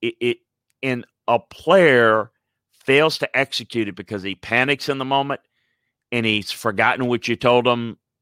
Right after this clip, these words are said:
a minute ago, then you got the wrong guy in the game. He can't handle the moment. And, and it shouldn't come to a moment like this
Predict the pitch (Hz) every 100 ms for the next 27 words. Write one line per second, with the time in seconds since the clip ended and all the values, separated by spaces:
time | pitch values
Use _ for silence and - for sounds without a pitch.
0 | _ _ _ _ _ 104 92 110 123 123
1 | 131 135 135 143 _ _ _ _ _ _
2 | 110 113 127 120 113 110 104 98 90 82
3 | 78 78 _ _ _ _ - 113 101 135
4 | 123 85 117 113 107 92 90 82 - _
5 | _ _ _ _ _ _ _ _ _ _
6 | - _ _ 123 120 123 _ 127 120 117
7 | _ _ _ 131 - - 196 160 135 -
8 | 160 143 131 120 - _ 135 123 110 113
9 | 127 120 117 113 110 98 95 101 80 -
10 | - -